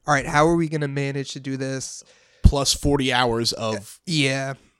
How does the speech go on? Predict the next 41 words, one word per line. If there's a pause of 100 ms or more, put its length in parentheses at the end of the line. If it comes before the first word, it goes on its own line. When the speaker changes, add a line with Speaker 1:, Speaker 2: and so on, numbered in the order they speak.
(120)
Speaker 2:
work
during,
you
know,
yeah,
so,
or
forty
plus,
really. (160)
Speaker 1:
Yep, (140)
but,
you
Speaker 2:
Yeah.
Speaker 1:
know,
he, (180)
we
have
to
find
a
way,
the
same
way,
I
mean, (200)
Mitch
this
entire
time
has
been
working
and
still (300)
doing
the
Burning
Table,
wor-,